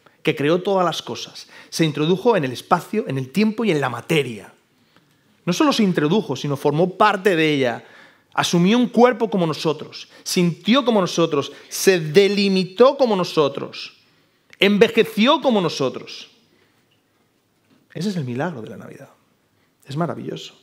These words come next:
Y ese es el Salvador que nosotros tenemos, el Señor Jesucristo. Así que un nacimiento es el principio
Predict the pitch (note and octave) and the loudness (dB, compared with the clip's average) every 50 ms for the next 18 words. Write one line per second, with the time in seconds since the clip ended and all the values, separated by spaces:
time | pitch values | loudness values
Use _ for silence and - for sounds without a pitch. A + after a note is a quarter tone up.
0 | _ _ - C3+ B2+ C3 D3+ F3+ - - E3+ E3 - B2+ - - - - - F#2+ | _ _ -12 -8 -6 -4 -6 -6 -4 -6 -8 -6 -6 -8 -8 -8 -12 -12 -14 -14
1 | - A#2+ C#3 - - - - _ _ _ _ _ _ _ _ _ _ _ _ _ | -12 -12 -12 -12 -12 -16 -20 _ _ _ _ _ _ _ _ _ _ _ _ _
2 | _ _ _ _ _ _ _ _ _ _ _ _ - - A2+ A2 A2 - - - | _ _ _ _ _ _ _ _ _ _ _ _ -16 -14 -14 -12 -12 -14 -14 -16
3 | - - B2 - - - - - - A#2 - - - - - A#2 - - A2+ A#2 | -16 -18 -18 -18 -18 -20 -20 -18 -18 -20 -20 -18 -20 -18 -16 -14 -14 -14 -14 -16
4 | A2+ G#2+ - - - - _ - B2 - - _ _ _ _ _ _ - - - | -16 -18 -18 -20 -20 -20 _ -20 -20 -20 -20 _ _ _ _ _ _ -20 -20 -20
5 | - - - - - - - - D3+ - A#3 A#3 A#3 A#3 G#3 - F#3 F#3+ A#3 C4+ | -20 -20 -20 -20 -20 -14 -10 -6 -4 -2 -2 0 2 2 2 2 2 2 2 0
6 | A#3+ - - F3 F3+ G3+ G#3+ G3+ F3 D#3 - E3+ D#3 C#3+ - C#3 C#3 C3+ C3+ C3+ | 0 0 0 0 2 2 2 0 0 -2 0 0 -2 -2 -2 -4 -4 -4 -4 -6
7 | - - F3+ G#3+ G3 - A3 A3+ A#3+ C4 C#4+ | -4 -4 -4 -4 -2 -2 -2 0 0 -2 -4